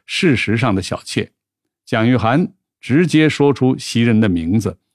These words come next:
有点冒犯的意思，所以啊，他一再向宝玉道歉。蒋玉菡向贾宝玉道了歉之后，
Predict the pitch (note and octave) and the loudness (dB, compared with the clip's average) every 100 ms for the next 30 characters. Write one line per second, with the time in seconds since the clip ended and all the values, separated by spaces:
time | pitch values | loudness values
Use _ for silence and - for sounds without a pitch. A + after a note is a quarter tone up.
0 | _ _ F2 G2 G2 D2 D#2+ G2+ D#2 D2 | _ _ -2 -2 -2 -4 -2 -2 -4 -4
1 | - D#2 E2+ E2+ E2 - _ _ _ _ | -4 -4 -10 -12 -14 -20 _ _ _ _
2 | _ _ _ _ - A#2 B2+ G#2+ E2 D2+ | _ _ _ _ -8 0 2 2 -2 -6
3 | _ _ - G#2 F#2 B2+ F#3 E3 G#2+ F2+ | _ _ -6 -4 0 2 2 2 0 0
4 | G2+ E2+ - - F2+ F2 F#2 D#2 - - | -4 -4 -8 -10 -12 -8 -10 -10 -10 -12
5 | _ _ _ _ _ _ _ _ _ - | _ _ _ _ _ _ _ _ _ -2
6 | C3 D#3 D#3+ - C3+ E3+ - - B2+ G2+ | 2 2 2 2 0 0 -4 -4 -2 0
7 | G2+ B2+ G2 D#2+ G2 F2+ B2+ G2 E2 - | 0 0 0 -2 -6 -4 -2 -2 -6 -4
8 | G#2 E2+ - - D#3+ E2 | -2 -2 -2 0 -2 -2